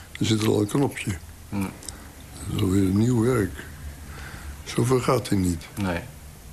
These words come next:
Speaker 2: Maar dan zegt u, eh, de tompoes die vertegenwoordigt in een andere wereld, een andere realiteit. Dat is ook woordelijk wat Tom Poes zelf zegt, hè. Die zegt, die waarschuwt, eh, heer Bommel nogal eens een keer voor, voor, die, voor dat tweetal.
Speaker 1: Ja.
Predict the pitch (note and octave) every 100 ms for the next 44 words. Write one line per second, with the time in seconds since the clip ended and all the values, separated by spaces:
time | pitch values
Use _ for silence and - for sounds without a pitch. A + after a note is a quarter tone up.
0 | - - - - - - - A2 A#2+ A#2+
1 | B2+ A2+ A#2+ G#2 G#2 F#2+ G2+ - C3 A#2+
2 | A2+ G#2+ - A2 G2+ G2+ F#2+ G2+ F#2 G#2
3 | A2+ F#2+ F2+ F2 - F#2 F2+ F#2+ F#2 F#2
4 | F2 F2 F#2+ F#2+ G2 G2+ G2+ G#2+ A#2+ G2+
5 | G2+ F#2+ - F#2+ G2 G2+ F#2 F#2 A2 A2
6 | - G2+ A#2+ G2 F2+ G2 F#2 A2+ G#2+ -
7 | F#2 F2+ - F2+ E2+ E2+ - - - -
8 | - - G#2 F2+ G2 F#2 F#2 G2 F#2 F2+
9 | F2 F2+ F2+ F2+ F#2 F2 - F2+ E2+ F2
10 | - F2+ F2+ - F2+ E2 E2 F2+ C3 A2+